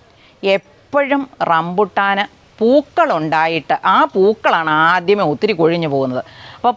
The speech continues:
പൂക്കളെന്ന് പറഞ്ഞാൽ നമുക്കറിയാം നല്ലോണം കൊല കൊലയായിട്ട് തന്നെ പൂക്കുന്നതാണ് റംബുട്ടാൻ. അതിലെല്ലാത്തിനും പോളിനേഷൻ നടക്കാനുള്ള സാധ്യത കുറവാണ്. അങ്ങനെ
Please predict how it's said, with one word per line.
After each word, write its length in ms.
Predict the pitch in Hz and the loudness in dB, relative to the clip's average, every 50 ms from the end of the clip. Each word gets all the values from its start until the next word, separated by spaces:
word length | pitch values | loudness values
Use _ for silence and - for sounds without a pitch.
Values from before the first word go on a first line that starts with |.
| - | 2
പൂക്കളെന്ന് 480 | 233 226 254 262 - 330 339 349 359 359 | 2 4 4 4 2 0 0 2 2 2
പറഞ്ഞാൽ 220 | 330 285 277 269 262 233 | 2 2 2 2 2 2
നമുക്കറിയാം 440 | 214 226 233 233 202 190 190 190 190 185 175 | 0 0 0 0 0 0 0 0 0 0 0
നല്ലോണം 460 | 180 180 196 220 240 240 247 254 247 - - | 0 0 0 2 2 2 0 0 -4 0 2
കൊല 260 | 190 180 185 226 294 269 226 | 2 2 4 2 2 2 2
കൊലയായിട്ട് 500 | 196 185 190 190 196 196 196 196 196 196 190 | 0 2 2 2 2 0 0 0 -2 -2 0
തന്നെ 160 | 190 190 185 175 - | 0 0 -2 0 0
പൂക്കുന്നതാണ് 540 | 180 165 151 - 196 185 180 170 156 151 165 202 190 | 0 0 0 0 -2 0 0 0 0 0 0 0 0
റംബുട്ടാൻ. 440 | 165 156 143 139 131 - 160 208 302 - - - - - - - - - - 202 | -2 0 -2 -2 -2 0 -2 -4 -4 -6 -14 -20 -20 -20 -20 -20 -10 -4 -4 -2
അതിലെല്ലാത്തിനും 1080 | 214 240 262 240 196 175 175 185 208 240 277 277 233 190 165 - - 165 160 208 403 440 - - - _ _ - | 0 0 2 2 2 2 0 0 0 0 2 2 2 2 0 -2 -2 -2 -2 -2 -4 -4 -10 -20 -20 _ _ -6
പോളിനേഷൻ 680 | - 170 170 175 185 190 202 208 214 220 214 - 247 233 196 | -4 0 2 2 2 2 2 2 0 0 0 -2 -4 -4 -2
നടക്കാനുള്ള 480 | 151 139 143 - 160 156 147 147 160 160 - | -2 -2 -2 -2 -2 -2 0 -2 -4 -4 -4
സാധ്യത 360 | 156 135 131 127 139 160 165 160 147 | -6 -6 -4 -4 -2 -2 -2 0 0
കുറവാണ്. 360 | 143 135 123 139 135 127 - - _ - - - _ - | -2 0 0 0 -2 -2 -4 -8 _ -20 -20 -14 _ -6
അങ്ങനെ 200 | 185 202 208 233 | -4 -2 -2 -4